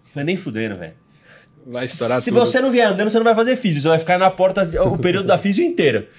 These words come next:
Speaker 1: Eu não vou te ajudar a vir andando. "Vem andando." Eu tentei vir pulando, ele me, me fazia, ele me de-, desequilibrava assim, ó. "Põe o pé no chão, vem andando." Bom, resumindo.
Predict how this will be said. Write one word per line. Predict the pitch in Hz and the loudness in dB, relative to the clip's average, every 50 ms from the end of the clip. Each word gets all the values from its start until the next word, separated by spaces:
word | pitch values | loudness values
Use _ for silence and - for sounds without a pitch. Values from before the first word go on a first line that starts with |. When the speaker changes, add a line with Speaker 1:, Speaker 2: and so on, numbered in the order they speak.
| - - 175 | -10 -4 -2
Speaker 1:
Eu | 185 208 | 2 2
não | 220 220 | 4 4
vou | 226 220 | 2 2
te | 226 220 | 2 0
ajudar | 202 208 202 214 | 0 2 4 2
a | 208 | 2
vir | 196 214 214 | 2 0 0
andando. | 214 208 175 143 135 123 110 101 - - _ _ _ _ _ _ _ _ _ _ _ _ _ _ _ - | 0 0 0 -2 -2 -2 -4 -6 -10 -16 _ _ _ _ _ _ _ _ _ _ _ _ _ _ _ -2
"Vem | 156 185 | 0 2
andando." | 220 226 208 180 180 165 139 113 92 - - - | 2 2 4 4 2 2 2 -2 -6 -8 -8 -8
Eu | 101 113 | -8 -6
tentei | - 135 123 - 151 143 | -6 -6 -6 -6 -4 -4
vir | 131 143 135 | -4 -4 -4
pulando, | - 131 117 117 127 160 175 151 117 90 90 - _ _ _ _ _ - | -4 -4 -2 -2 -2 -2 -2 -4 -4 -6 -8 -12 _ _ _ _ _ -6
ele | 131 135 143 147 - - | -4 -2 -2 -4 -4 -6
me, | 131 135 131 - | -6 -6 -6 -6
me | 127 139 131 | -8 -8 -6
fazia, | 131 127 123 147 143 - 131 120 101 | -6 -6 -4 -4 -6 -6 -8 -12 -10
ele | 117 135 139 | -10 -8 -6
me | 151 151 | -6 -6
de-, | 135 - 123 123 165 165 156 | -6 -8 -8 -8 -8 -8 -8
desequilibrava | 143 127 117 143 165 165 170 175 165 156 151 143 143 135 | -8 -2 0 0 0 0 0 0 2 2 2 2 2 0
assim, | - - - 135 120 | -4 -4 -4 -4 -4
ó. | 92 87 196 - - - - 143 104 - 113 | -6 -6 -10 -16 -18 -12 -10 -10 -10 -2 0
"Põe | 175 190 226 247 226 | 2 4 4 4 2
o | 220 | 2
pé | 220 233 220 | 2 2 2
no | 226 240 | 2 2
chão, | 214 - - 196 202 196 180 | 0 0 0 0 0 0 0
vem | 147 165 185 202 | 0 0 2 2
andando." | 214 208 180 165 156 143 123 113 117 | 2 2 2 0 0 0 -2 -4 -4
Bom, | 143 139 110 - - - 127 - | -4 -4 -4 -6 -6 -6 -4 -2
resumindo. | 156 156 160 175 165 151 131 117 98 - 87 | 0 0 0 0 0 0 0 0 -2 -2 -4